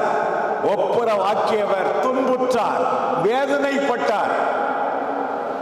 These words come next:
அந்த வேதனைக்கு நன்றி, "அந்த வேதனையில் உம்மை தனியே இருக்க விட மாட்டேன்." நாம் எல்லாரும் சொல்ல வேண்டியது, பாருங்கள், "ஆண்டவரே, துன்புறுவேன்."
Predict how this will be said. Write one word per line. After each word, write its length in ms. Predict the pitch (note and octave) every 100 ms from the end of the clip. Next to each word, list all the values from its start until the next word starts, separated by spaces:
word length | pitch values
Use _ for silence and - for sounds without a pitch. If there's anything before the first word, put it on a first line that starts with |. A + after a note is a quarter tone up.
| -
அந்த 260 | D#3+ F3 D3+
வேதனைக்கு 720 | C#3+ G3+ A3+ G3+ G3 F#3 F3+
நன்றி, 640 | D#3 E3+ A3 A3+ B3 G#3+ D3 - - - - - - - - - - - - -
"அந்த 260 | C#3 D#3+ D3+
வேதனையில் 640 | C#3+ G#3 G#3 G3+ F#3+ F3
உம்மை 500 | E3+ E3 E3 D#3 -
தனியே 540 | F#3 G3+ A3+ A3 G3+
இருக்க 380 | F3+ F3 - F3
விட 200 | D#3+ C#3+
மாட்டேன்." 600 | B2 C3 B2 A2+ A#2+ G2+ - - - - - - - - - - - - - - - - - - - - - G#2+
நாம் 200 | A#2 A2+
எல்லாரும் 800 | B2+ D3+ C#3+ D3 D3+ D3 - C#3+
சொல்ல 280 | C3 C3+
வேண்டியது, 420 | - A#2+ A2+ F#3 -
பாருங்கள், 560 | - G2 - - D#3 - - - - - - - - - - A2
"ஆண்டவரே, 500 | C3+ C3 A#2 G2+ - C3 - -
துன்புறுவேன்." 760 | C#3+ C3+ B2+ A#2+ - - -